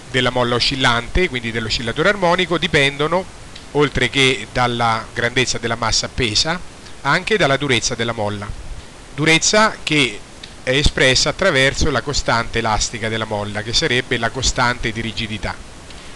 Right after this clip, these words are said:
Qui in particolare abbiamo due molle diverse, questa è più dura, l'altra è più morbida. Inoltre, come si vede, le spire sono molto ravvicinate, quindi in pratica queste due molle si possono soltanto allungare, ma non comprimere.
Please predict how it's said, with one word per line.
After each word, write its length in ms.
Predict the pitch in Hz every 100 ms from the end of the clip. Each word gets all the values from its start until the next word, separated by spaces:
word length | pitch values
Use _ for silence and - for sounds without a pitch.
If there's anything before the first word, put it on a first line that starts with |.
| -
Qui 120 | 160
in 60 |
particolare 520 | - - 139 127 147 131
abbiamo 340 | 135 139 120
due 120 | 120
molle 260 | 123 127 120
diverse, 600 | 165 170 139 139 - 208
questa 340 | - 143 - 131
è 80 |
più 160 | 113 135 -
dura, 500 | 156 151 170 190 156
l'altra 400 | 123 131 123 -
è 40 | 107
più 140 | 120 117
morbida. 500 | 113 107 110 113 113 - - - -
Inoltre, 380 | 151 165 151 139
come 200 | 139 135
si 120 | 139
vede, 240 | 147 135
le 100 | 127
spire 320 | 120 - 139
sono 200 | 123 123
molto 260 | 123 127 123
ravvicinate, 800 | 113 113 123 185 175 196 139 123 - -
quindi 280 | - 160 135
in 40 | 139
pratica 440 | 156 151 131 127
queste 240 | 127 -
due 120 | 147 156
molle 300 | 160 165 131
si 140 | -
possono 340 | 127 123 127
soltanto 440 | 117 123 120 127 123
allungare, 640 | 135 160 127 117 110 127 - - - -
ma 120 | 135 143
non 380 | 143 139 139 131
comprimere. 720 | 135 123 - 143 110 107